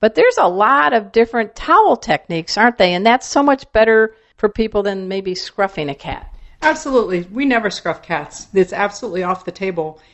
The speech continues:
Speaker 2: Some cats respond very well to just visual barriers. So some of them, we only just put a little towel over their head. Others that are a little more fearful, we'll actually wrap them in a towel and use different ways of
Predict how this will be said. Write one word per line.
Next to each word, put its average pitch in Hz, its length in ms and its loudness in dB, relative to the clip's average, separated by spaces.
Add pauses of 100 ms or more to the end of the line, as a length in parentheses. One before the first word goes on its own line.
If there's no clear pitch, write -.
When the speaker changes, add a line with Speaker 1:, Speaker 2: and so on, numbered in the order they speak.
(140)
Speaker 2:
Some 302 300 0
cats 370 360 -6
respond 240 520 -2
very 240 240 2
well 208 240 -2
to 190 140 -14
just 185 220 -4
visual 208 460 -4
barriers. 147 640 -6
So 208 120 -4
some 269 240 0
of 359 140 -4
them, 196 160 2
we 196 160 -2
only 254 260 0
just 240 200 -10
put 247 120 -2
a 226 60 0
little 226 220 -2
towel 226 340 0
over 220 140 -6
their 214 140 -6
head. 143 320 -8 (380)
Others 233 340 2
that 208 260 -2
are 208 140 -2
a 190 60 -2
little 208 220 -4
more 190 240 -4
fearful, 254 720 -2 (280)
we'll 196 120 2
actually 190 340 0
wrap 196 340 -4
them 208 140 -8
in 190 40 -10
a 180 80 -10
towel 208 380 -4
and 180 180 -6
use 226 260 -8
different 214 380 -6
ways 196 320 -2
of 170 120 -8